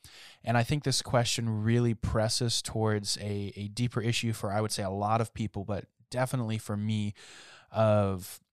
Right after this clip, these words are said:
just wanting to defend ourselves so hard because, like, I care about what people think of me,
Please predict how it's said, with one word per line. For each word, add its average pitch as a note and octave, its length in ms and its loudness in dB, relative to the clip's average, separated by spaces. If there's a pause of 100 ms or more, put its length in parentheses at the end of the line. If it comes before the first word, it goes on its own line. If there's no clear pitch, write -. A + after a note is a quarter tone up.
just A#2 240 0
wanting A2+ 460 2 (340)
to B2 220 2
defend A2 920 -2 (120)
ourselves A2 600 2
so G#2+ 440 2
hard G#2+ 420 2
because, G#2+ 460 -2 (380)
like, A2+ 200 -2
I C3+ 80 4
care D3+ 280 2
about A2+ 220 2
what G2+ 120 -2
people G#2 260 -4
think G#2 260 -8
of G#2 100 -8
me, A2+ 240 -4